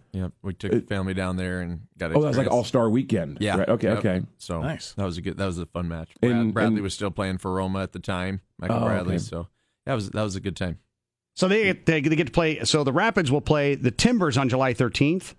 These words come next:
Speaker 4: and then July twentieth they've got N Y C F C, but they've got this one game against Arsenal. That's very cool that they could kinda shoehorn that thing in there.
Speaker 2: Yeah, I wonder why Colorado. That's interesting. I mean, but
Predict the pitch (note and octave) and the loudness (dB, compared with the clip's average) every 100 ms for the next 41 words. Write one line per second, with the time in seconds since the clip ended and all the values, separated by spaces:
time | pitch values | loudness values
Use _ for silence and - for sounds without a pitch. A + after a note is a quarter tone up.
0 | _ _ _ - C#3+ D3+ C#3+ C#3+ C3+ - | _ _ _ 0 2 2 2 2 2 2
1 | F3 C#3+ C3+ C3+ B2 C3 - C#3+ C3 B2 | 2 2 2 2 2 2 2 2 4 2
2 | - - - C3 A#2+ G3 - - B2+ A2 | -2 -2 0 2 2 2 2 2 2 2
3 | B2+ B2+ G#2+ B2+ A2 A#2+ A2+ - _ A#2 | 2 0 2 0 2 0 0 -6 _ 0
4 | C3 C3+ A#2+ A2+ A2+ G#2+ C#3 D#3+ - G#2 | 2 4 2 2 2 2 2 2 4 4
5 | C3+ F#2+ B2 A#2+ B2 F3+ A#2+ - A2 G#2 | 2 4 4 4 4 2 2 2 0 0
6 | - _ - A2 D#2+ - - - - F3 | -6 _ -2 -2 -2 -6 -8 -2 2 4
7 | D3 D3+ D3 B2+ - C3+ C#3 F3+ G2 F2 | 4 4 4 2 4 4 4 2 0 -4
8 | - - C4 - - F4 F4 D4+ G3+ F#3 | -8 -6 -4 0 0 2 2 2 2 2
9 | G3 G#2 F2 - G#2+ A2+ F2+ F2+ F2+ F2+ | 2 -2 -4 -8 -4 -2 -2 -2 -4 -8
10 | - F#2 | -6 -4